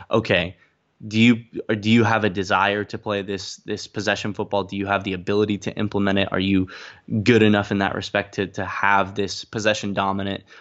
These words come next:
um, style? Because that's what we have to play as, as a team that is going to enjoy the majority of the possession.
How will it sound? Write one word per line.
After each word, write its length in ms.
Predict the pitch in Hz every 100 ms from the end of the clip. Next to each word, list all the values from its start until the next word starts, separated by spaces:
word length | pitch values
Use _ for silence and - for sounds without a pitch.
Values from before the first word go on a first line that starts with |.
| - -
um, 320 | 95 90 90
style? 680 | - 107 101 120 90 87 113 _ _ _ -
Because 280 | 107 107 107
that's 260 | 101 92 -
what 160 | 98
we 100 | 104 98
have 260 | 98 92
to 80 | 107
play 340 | - 98 98 92
as, 140 | 90
as 240 | - 92
a 60 | 92
team 280 | - 104 95
that 120 | 95
is 140 | 95 92
going 340 | 101 101 98
to 140 | 92 98
enjoy 320 | 92 95 92
the 80 | 95
majority 360 | 90 92 90
of 60 | 90
the 60 |
possession. 560 | 90 98 117 117 92 101